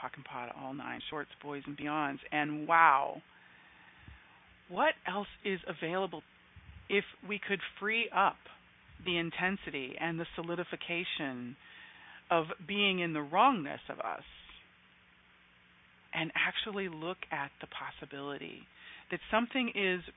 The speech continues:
really incredible, that something is really awesome,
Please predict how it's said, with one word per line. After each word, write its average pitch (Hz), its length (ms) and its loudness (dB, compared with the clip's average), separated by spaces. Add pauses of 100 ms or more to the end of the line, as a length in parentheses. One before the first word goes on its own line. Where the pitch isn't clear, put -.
(140)
really 175 420 -2
incredible, - 920 -6 (1120)
that 180 80 2 (120)
something 214 360 2
is 196 80 0 (120)
really 180 520 -2 (280)
awesome, - 680 -6